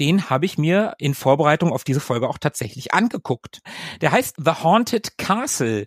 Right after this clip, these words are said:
und der ist von achtzehnhundertsechsundneunzig. Der ist also sogar noch ein Jahr älter als Dracula. Also Bram Stokers Dracula, das Buch. Der ist von Georges Méliès übrigens. Den könnte man kennen, wenn man Hugo gesehen hat.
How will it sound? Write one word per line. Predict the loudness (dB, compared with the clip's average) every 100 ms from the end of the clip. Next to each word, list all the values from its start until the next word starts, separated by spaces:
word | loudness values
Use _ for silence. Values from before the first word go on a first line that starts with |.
| -6
und | -2
der | 0
ist | 0
von | -2 -2 -2
achtzehnhundertsechsundneunzig. | -4 -4 0 2 4 2 0 -2 -2 0 -2 2 4 4 2 -4 -10 -12 -18 _ -20 _ _ _
Der | -2
ist | -2 0
also | 2 4 2 0 0
sogar | 0 0
noch | 0 0
ein | 2 4
Jahr | 4 2
älter | 0 0 0 -2
als | 0 0 -2 -6 -10
Dracula. | -2 -2 0 0 0 -4 _ _
Also | -4 -4 -10 _
Bram | 0 0
Stokers | 2 2 2 2
Dracula, | 2 2 0
das | 0
Buch. | 2 2 2 -6 -12 -2
Der | 0 0
ist | 0
von | 0 2 2 2
Georges | 4 4 2 -2 2
Méliès | 2 4 2 2
übrigens. | 2 0 -2 -4 -4 -4 -4
Den | -4
könnte | -2 -2
man | -2 -4
kennen, | -2 -2 -2
wenn | 0
man | 0 -2 -2
Hugo | 0 4 4
gesehen | 4 -2 -4 -6 -8
hat. | -12